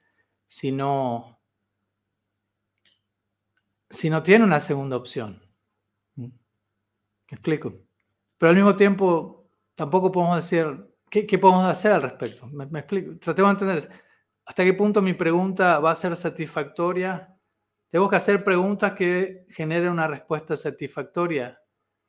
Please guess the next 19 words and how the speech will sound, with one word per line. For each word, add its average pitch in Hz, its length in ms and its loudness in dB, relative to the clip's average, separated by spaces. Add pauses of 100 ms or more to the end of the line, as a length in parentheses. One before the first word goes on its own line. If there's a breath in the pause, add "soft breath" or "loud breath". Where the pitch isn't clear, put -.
(120)
en 139 60 -12
el 131 40 -10
sentido 156 380 -4
que 151 120 -2
si 151 460 -8 (720)
pregunto 196 480 2
algo 165 640 0 (400)
de 139 100 -8
tal 185 240 2
manera 170 720 -2 (500)
que 143 140 -12
me 147 120 -6
va 151 100 0
a 165 40 0
llevar 160 220 2
a 160 40 -2
una 151 140 0
respuesta 151 500 -6
imposible, 143 840 -4